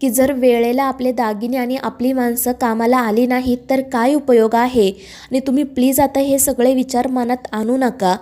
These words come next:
आपल्याला या प्रॉब्लेममधून लवकरात लवकर बाहेर पडायचं आहे ना?" मात्र कार्तिक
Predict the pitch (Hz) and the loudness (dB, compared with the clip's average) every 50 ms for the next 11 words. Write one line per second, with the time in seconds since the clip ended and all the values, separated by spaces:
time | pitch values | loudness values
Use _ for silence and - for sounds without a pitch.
0 | - - - - - - - 226 - - 269 262 269 269 277 269 - 269 247 226 | -6 -20 -20 -20 -10 -4 -4 -2 0 2 2 2 2 2 0 0 0 0 2 2
1 | 202 202 240 247 254 254 254 240 - 254 254 254 240 226 220 226 240 240 247 254 | 2 2 2 2 2 0 -2 0 0 0 2 2 2 2 0 0 -2 -2 -2 -2
2 | 254 277 254 233 226 - 247 240 220 233 220 202 233 247 254 - 262 254 220 226 | -4 -4 -4 -4 -4 -4 -6 -6 -4 -4 -4 -4 -4 -4 -4 -4 -2 0 0 0
3 | 233 226 - - 247 233 214 196 214 233 247 226 202 185 180 190 - - - - | 0 0 -2 -2 -2 -2 -2 -2 0 0 0 2 0 -2 -4 -4 -8 -18 -20 -20
4 | - - - - 240 233 240 233 - 226 220 247 240 - 269 226 226 226 226 269 | -20 -20 -12 -4 0 0 0 0 0 0 0 0 0 0 -2 -2 -2 -2 -4 -4
5 | 254 | -6